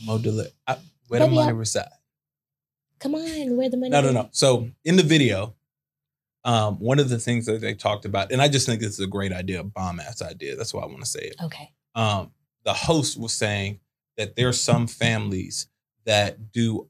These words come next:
Speaker 1: a term life insurance policy and have it, have the beneficiary of that term life insurance policy be a family trust.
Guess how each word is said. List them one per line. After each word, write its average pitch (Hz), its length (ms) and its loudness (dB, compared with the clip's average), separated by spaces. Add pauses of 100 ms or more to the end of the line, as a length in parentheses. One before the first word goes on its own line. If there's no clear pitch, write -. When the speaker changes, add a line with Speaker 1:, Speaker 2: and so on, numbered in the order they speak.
Speaker 1:
a 107 120 -2
term 127 400 0
life 117 280 0
insurance 110 340 -4
policy 104 720 -4 (100)
and 98 280 -4
have 113 360 -2
it, 90 220 -6 (500)
have 120 240 0
the 113 60 -2
beneficiary 120 800 0
of 104 100 -2
that 101 160 -2
term 110 200 -2
life 107 220 -2
insurance 117 320 -6
policy 123 560 -6 (240)
be 117 100 -4
a 104 40 0
family 101 480 -4
trust. - 500 -6